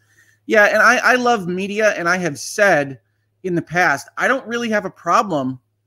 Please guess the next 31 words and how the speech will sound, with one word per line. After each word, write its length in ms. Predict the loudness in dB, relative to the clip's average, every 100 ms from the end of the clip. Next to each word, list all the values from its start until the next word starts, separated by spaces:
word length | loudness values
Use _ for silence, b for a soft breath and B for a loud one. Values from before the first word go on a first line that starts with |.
| _ _ _ _
certainly 300 | -4 -2 -4
as 140 | -4
an 40 | -4
adult, 440 | -4 -4 -6 -14 -14
we 80 |
can 120 | -12 -6
talk 200 | -8 -6
about 300 | -10 -10 -10
families 380 | -10 -10 -12
and 80 | -16
children 360 | -12 -12 -10 -12
in, 220 | -14 -16
in 80 | -18
a 20 | -18
different 300 | -18 -18 -12
light 260 | -10 -12 _ _ _ _
as 140 | -18 -14
part 200 | -10 -10
of 100 | -8
Disney 280 | -10 -8 -10
discussion. 520 | -12 -16 -16 -16 -20 _ -8
I 40 | -6
don't 120 | -2
really 140 | -4
have 80 | -4
a 40 |
problem 480 | -4 -2 -2 -4 -10 _
with 240 | -8 -6
you 320 | -6 -6 -8
delivering 500 | -6 -4 -2 -2 -4
whatever 680 | -4 -2 -2 -2 -4 -6 -8